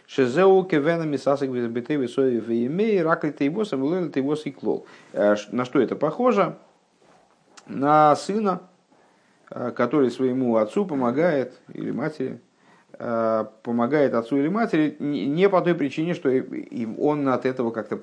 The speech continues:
что-то получает, э, там, что они ему платят деньгами или благодарностью или чем-то, а просто потому, что он ощущает, э,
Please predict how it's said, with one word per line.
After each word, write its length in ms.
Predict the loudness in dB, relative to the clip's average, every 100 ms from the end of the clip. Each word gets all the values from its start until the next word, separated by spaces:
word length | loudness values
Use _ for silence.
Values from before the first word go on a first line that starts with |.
| -8
что-то 260 | -6 -4
получает, 640 | -4 -4 -4 0 0 0 -2 _ _ _ _ -16
э, 640 | -12 -10 -8 -8 -8 -8 -8
там, 120 | -8
что 120 | -2 0
они 220 | 2 0
ему 380 | -2 -4 -6 -10 -18 -2
платят 380 | 2 2 0 -12 _ _ _ _ _ _ -14
деньгами 540 | -8 -2 2 2 0
или 100 | -4
благодарностью 840 | -2 -2 -2 0 0 0 -6 -4
или 100 | -4
чем-то, 500 | -2 -4 -4 -4 -4
а 40 | -4
просто 280 | -4 -2 -4
потому, 320 | -4 -4 -4
что 120 | -6
он 60 | -8
ощущает, 600 | -8 -8 -4 -4 -4 -8
э, 260 | -12 -12